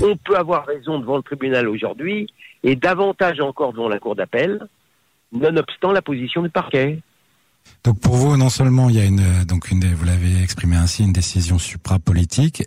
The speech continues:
Speaker 2: euh, aussi une, une sorte de tradition là, puisque vous dites que c'est, euh, le,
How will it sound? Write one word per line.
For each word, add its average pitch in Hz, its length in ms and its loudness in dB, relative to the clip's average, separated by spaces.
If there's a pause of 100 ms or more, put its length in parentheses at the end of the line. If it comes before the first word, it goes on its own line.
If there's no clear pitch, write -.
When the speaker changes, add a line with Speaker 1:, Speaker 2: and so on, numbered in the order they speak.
Speaker 2:
euh, 98 240 4
aussi 101 440 0
une, 90 340 4 (600)
une 90 60 -6
sorte 95 260 0
de 95 100 2
tradition 107 640 0
là, 107 180 2
puisque - 240 -6
vous 87 180 0
dites 98 220 0
que - 80 -2
c'est, 87 140 0
euh, 87 280 4
le, 92 100 2